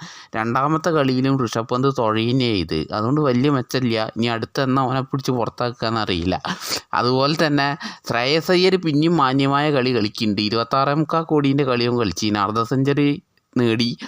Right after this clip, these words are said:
പഞ്ചാബിന് എട്ട് wicket-ിന് ജയം നൽകി. എങ്ങനെയാണ് ഒരു ക്യാപ്റ്റൻ കളിക്കേണ്ടത്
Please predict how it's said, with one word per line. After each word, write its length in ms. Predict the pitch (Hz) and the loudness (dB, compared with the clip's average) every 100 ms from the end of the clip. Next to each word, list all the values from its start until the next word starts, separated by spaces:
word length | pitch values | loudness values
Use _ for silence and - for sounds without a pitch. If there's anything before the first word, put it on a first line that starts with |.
| - 113 | -8 -4
പഞ്ചാബിന് 480 | 113 113 123 131 | -2 0 0 2
എട്ട് 240 | 127 - 143 | 0 0 -2
wicket-ിന് 560 | 127 123 117 117 127 143 - | 0 -2 -2 -2 -2 -4 -6
ജയം 460 | 110 113 113 127 139 | -4 0 2 2 2
നൽകി. 460 | 120 113 110 117 - - - - | 0 -2 -2 -6 -8 -16 -14 -6
എങ്ങനെയാണ് 460 | 123 131 151 165 | 0 0 2 2
ഒരു 120 | 180 185 | 2 2
ക്യാപ്റ്റൻ 420 | 147 123 156 147 | 0 0 -2 0
കളിക്കേണ്ടത് 640 | 135 127 123 120 127 143 | 0 0 -2 0 2 0